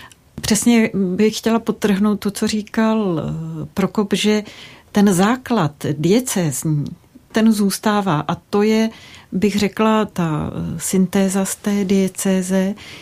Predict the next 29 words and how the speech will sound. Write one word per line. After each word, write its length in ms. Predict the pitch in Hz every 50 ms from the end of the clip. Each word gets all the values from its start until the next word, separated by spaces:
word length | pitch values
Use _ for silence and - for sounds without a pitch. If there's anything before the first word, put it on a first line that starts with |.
| - -
je 120 | - 202 202
výchozím 500 | 180 196 - - 240 233 - 254 233 226
bodem, 640 | 220 214 196 220 220 220 220 214 214 202 196 202 196
na 140 | 190 185 -
které 400 | - - - - 208 208 208 208
můžeme 760 | 208 196 196 196 190 180 - 208 202 202 202 208 202 202 202 196 -
pracovat 760 | 190 180 165 - - - - 196 190 196 190 196 190 - - -
a 140 | 180 180
uvádět 520 | - - 180 175 190 185 180 190 196 190 -
ho 80 | 190
do 80 | 185 190
praxe 800 | - - 196 190 180 - - - - - 196 190 190 190 185 180 - -
a 240 | 180 175 170 175 170 - - - - - - - - - 165 156
přemýšlet 560 | - - - 196 202 202 196 - 208 196 - -
nad 160 | 202 190 175
ním. 440 | 185 196 190 190 190 185 185 190 196 - - - - - - - - - - - _ _
A 180 | 180 185 185 180 180 - - - -
když 420 | - - - 196 190 196 180 -
to 120 | 160 - 220 220 226 214
<laughs> 80 | -
řeknu 320 | 196 175 190 - - 196 180
trošku 360 | - 202 180 - - - 190
tak 180 | 190 185 185
jako 300 | 190 185 180 - 180 180 190 - - - - - - - - _
obrazně, 540 | - 190 175 202 202 196 - 220 208 208 208 -
k 100 | - -
tomu 200 | - 220 208 214
jakoby 320 | 220 208 208 - 214 220 226
nepotřebujeme 1000 | 220 208 196 - 247 247 - - 196 175 156 156 170 170 165 160 160 160 160